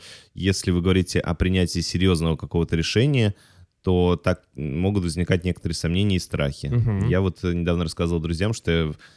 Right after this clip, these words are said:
Speaker 1: м, в детстве, там, мне было пятнадцать или шестнадцать, заработал какие-то деньги, э, и купил себе бутсы для футбола.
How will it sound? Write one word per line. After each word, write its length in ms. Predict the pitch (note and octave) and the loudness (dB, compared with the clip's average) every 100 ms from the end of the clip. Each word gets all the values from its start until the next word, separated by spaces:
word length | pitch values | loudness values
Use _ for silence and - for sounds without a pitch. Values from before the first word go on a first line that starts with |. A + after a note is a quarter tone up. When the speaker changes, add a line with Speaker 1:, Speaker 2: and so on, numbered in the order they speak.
| _ _ | _ _
Speaker 1:
м, 300 | E2+ D#2 D#2+ | -10 -6 -6
в 60 | D2 | -4
детстве, 440 | F2+ G2+ - E2+ | -2 -2 -2 -4
там, 220 | - D#2 C#2 | -2 -6 -6
мне 200 | E2 D#2+ | -4 -2
было 180 | D2+ D#2+ | -2 -4
пятнадцать 420 | - - E2+ - | -4 -4 -4 -6
или 40 | C#2+ | -10
шестнадцать, 380 | - F2+ - D2+ | -6 -6 -6 -4
заработал 440 | D#2 D#2+ D#2 D#2+ | -2 -2 -4 -6
какие-то 280 | - E2+ - | -6 -10 -8
деньги, 480 | D2+ F#2+ G2+ E2+ - _ _ _ _ | -4 -2 -2 -4 -6 _ _ _ _
э, 260 | D#2+ D#2+ D2 - | -6 -6 -6 -6
и 140 | F2 | -6
купил 340 | - - F2+ | -6 -4 -2
себе 240 | E2 D#2+ D#2+ | -2 -2 -4
бутсы 400 | C#2 D#2 - C#2 | -2 -6 -6 -8
для 160 | C#2 | -8
футбола. 640 | D2 C#2+ C#2+ C2+ A#1+ D2+ | -10 -10 -6 -4 -4 -6